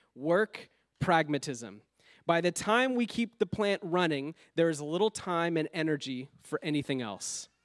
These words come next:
Neil Postman suggests that as a culture, we are amusing ourselves to death. That is, distracting ourselves into a bland, witless superficiality.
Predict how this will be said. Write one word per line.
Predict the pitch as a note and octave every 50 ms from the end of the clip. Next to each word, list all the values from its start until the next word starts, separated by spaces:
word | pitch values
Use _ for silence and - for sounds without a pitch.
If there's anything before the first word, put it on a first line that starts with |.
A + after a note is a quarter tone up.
| _ _ _ - _
Neil | - D#3 F3+ G#3 A3
Postman | G3+ - - B3+ C#4 D4 A#3+ - G3+ F3 D3+ C#3+
suggests | - - F3 E3 D3 D#3+ F#3+ G3 F#3+ -
that | F#3 E3+ -
as | E3+ G3+ A3+ A3+ A3
a | B3
culture, | - - A3+ A3+ A3+ - - - D#3+
we | D3+ D3 F#3 G3
are | G3+ F#3 F3 -
amusing | - E3+ D#3+ D#3+ D#3+ E3+ F3 G#3 A3 G3+ E3+ F#3+ F#3 F3
ourselves | E3 E3 - - - D#3 D#3 D#3 D#3+ D3+ -
to | - - D3+
death. | C3+ B2 D#3 C#3 A#2 A2 - _ _ - - - - _
That | F3+ F#3 G3 G#3
is, | A3+ A#3 G#3+ F3+ E3 D#3 D#3 - - - - _
distracting | - F3 - - - - E3 G3+ G3 G3+ A3 - - A#3 A#3
ourselves | A#3 A3+ G#3 - - F3+ E3 E3 E3 D3+
into | D#3+ E3 - - E3+
a | D#3+
bland, | D#3 C3+ - E3+ F3 G3 G#3+ A#3 A#3 G#3 F3 D#3 D3+ D3+ D3 - - _ _
witless | - D#3+ E3 F#3+ A3 G#3+ - F#3+ F3 D#3+ C#3+ - - - - _
superficiality. | - - - - - - E3+ D#3 - D#3 D3 C#3+ - D3 C#3+ C#3 C3 C3 B2 A#2+ A2+ G#2+ G2+